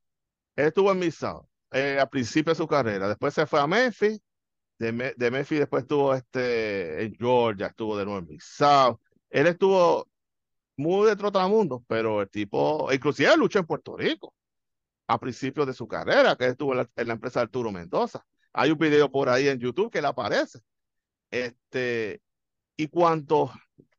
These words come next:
yo creo que cuando era el momento para quizás considerarlo seriamente, ahí fue que él brincó para la W W F.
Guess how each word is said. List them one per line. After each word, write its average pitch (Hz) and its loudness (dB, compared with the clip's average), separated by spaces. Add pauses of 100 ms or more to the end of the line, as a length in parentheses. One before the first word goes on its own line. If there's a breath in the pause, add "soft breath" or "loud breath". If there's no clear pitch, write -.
(580)
yo 139 -2
creo 202 -2
que 226 -6
cuando 196 2
era 170 4
el 226 4
momento 220 -2
para 175 0
quizás 180 -4
considerarlo 165 -2
seriamente, 202 -2
ahí 147 0
fue 185 -4
que 196 -6
él 185 -4
brincó 175 -10
para 156 -2
la 120 -2 (100)
W 143 -2
W 120 -2
F. - -20